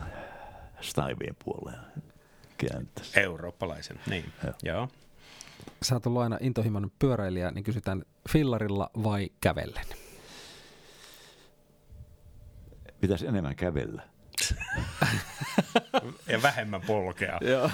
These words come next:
Speaker 1: Joo. Ja mä liikun aika paljon fillarilla, ja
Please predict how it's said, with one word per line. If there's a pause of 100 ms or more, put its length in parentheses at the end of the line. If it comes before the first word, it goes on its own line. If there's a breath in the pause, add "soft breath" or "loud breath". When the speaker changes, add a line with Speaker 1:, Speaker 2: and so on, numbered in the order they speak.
(120)
Speaker 1:
Joo. (680 loud breath)
Ja
mä
liikun
aika
paljon
fillarilla, (600)
ja